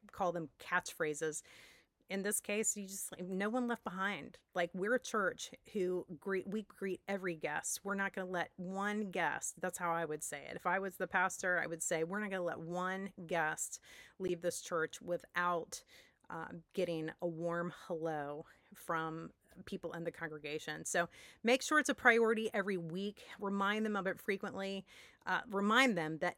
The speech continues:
every Sunday we're expecting guests and we're not letting one opportunity pass to connect someone to Christ. I mean, that's huge. And put it that way. That's the why.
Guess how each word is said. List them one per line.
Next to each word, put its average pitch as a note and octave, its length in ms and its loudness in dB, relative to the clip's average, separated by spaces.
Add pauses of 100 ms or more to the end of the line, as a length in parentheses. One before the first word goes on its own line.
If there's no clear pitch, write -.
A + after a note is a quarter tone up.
every B3 380 4
Sunday F3+ 880 4 (420)
we're G3+ 220 4
expecting G#3 560 -2
guests F3 300 2
and F3+ 100 0
we're F#3 60 -2
not F#3 240 0
letting F3 440 -2
one A3+ 440 2 (100)
opportunity F#3+ 680 0
pass D3 520 0 (380)
to A3 100 0
connect F3+ 380 -2
someone E3+ 340 -2
to D#3+ 80 -2
Christ. - 640 -6
I G3 40 -10
mean, F#3 120 -4
that's F#3 180 -4
huge. - 680 -8 (380)
And F#3+ 180 -2
put - 160 -2
it E4 160 -4
that C4 180 6
way. D#3+ 280 -4 (100)
That's G3 460 2
the A#3 80 6
why. F#3+ 500 2